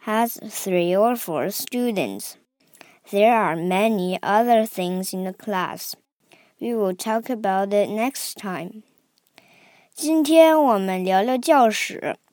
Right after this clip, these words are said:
我的二年级有两个半班，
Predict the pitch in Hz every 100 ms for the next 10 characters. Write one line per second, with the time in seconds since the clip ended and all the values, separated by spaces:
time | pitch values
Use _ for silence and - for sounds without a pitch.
0 | _ _ _ _ _ _ _ - - -
1 | 214 208 220 262 294 254 233 254 247 233
2 | 247 254 226 185 165 190 302 311 226 190
3 | 190 185